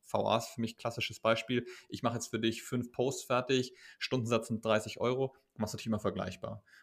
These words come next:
Ähm, also lieber zu sagen, ich mache ein Paket, ich schnüre ein Paket, wo ich meine ganzen Zutaten reinhaue,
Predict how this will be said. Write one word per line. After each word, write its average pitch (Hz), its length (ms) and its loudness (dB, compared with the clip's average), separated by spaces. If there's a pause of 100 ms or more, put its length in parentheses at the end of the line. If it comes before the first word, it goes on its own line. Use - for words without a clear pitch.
(200)
Ähm, 101 400 0
also 101 160 0
lieber 117 220 6
zu - 120 -6
sagen, 107 240 4
ich - 120 -10
mache 113 180 2
ein 101 160 0
Paket, 127 400 -2
ich 107 80 -4
schnüre 113 220 0
ein 107 80 0
Paket, 135 480 -2
wo 113 100 2
ich 107 140 -2
meine 104 120 0
ganzen 107 300 0
Zutaten 110 420 2
reinhaue, 143 720 4